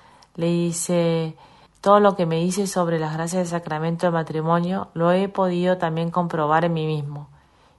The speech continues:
Y como bien dices, si bien uno extraña mucho más, ¿qué de puntos de unión tenemos? Te quiero mucho, mejor y más contento y con más aplomo.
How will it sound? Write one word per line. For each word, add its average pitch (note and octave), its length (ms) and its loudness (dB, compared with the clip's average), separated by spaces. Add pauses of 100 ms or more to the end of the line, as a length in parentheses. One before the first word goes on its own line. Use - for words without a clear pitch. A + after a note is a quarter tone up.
Y F3 40 -12
como E3+ 240 4
bien G3 180 2
dices, G#3 500 0
si - 200 -6
bien F3+ 140 2
uno G3 160 2
extraña F3+ 440 2
mucho F3+ 320 4
más, F3 400 4 (360)
¿qué A3 140 0
de G#3 100 4
puntos G3+ 340 2
de F3+ 120 2
unión F3 320 2
tenemos? D#3+ 640 -2 (680)
Te F3 160 -6
quiero F#3+ 320 4
mucho, G3 500 2
mejor F#3+ 640 6
y F3 120 -4
más F3 160 2
contento E3+ 840 0
y E3 120 -12
con E3 160 0
más F3 180 0
aplomo. E3 600 -4